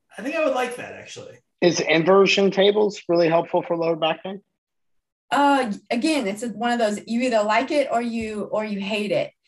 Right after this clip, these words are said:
Speaker 3: Inversion ta-, people don't like to be upside down. If you've had somebody with a lot of, like, head injuries, or if they have vertigo or history of anything like that, they are not gonna like to be flipped upside down for very long. And you gotta be careful for even some cardiac issues, because there's,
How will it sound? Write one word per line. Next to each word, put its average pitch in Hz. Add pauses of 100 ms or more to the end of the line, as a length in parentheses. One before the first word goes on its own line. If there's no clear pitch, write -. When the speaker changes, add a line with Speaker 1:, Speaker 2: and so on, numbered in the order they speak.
(200)
Speaker 3:
Inversion 277
ta-, -
people 294
don't 285
like 247
to 262
be 240
upside 220
down. 233
If 233
you've 208
had 214
somebody 226
with 226
a 196
lot 202
of, 202
like, 175
head 214
injuries, 254 (280)
or 208
if 202
they 202
have 175
vertigo 240
or 196
history 226
of 214
anything 226
like 214
that, 220
they 226
are 180
not 196
gonna 202
like 185
to 190
be 180
flipped 180
upside 175
down 170
for 175
very 165
long. 170
And -
you 269
gotta 294
be 262
careful 262
for 233
even 202
some 185
cardiac 202
issues, 170
because 185
there's, 190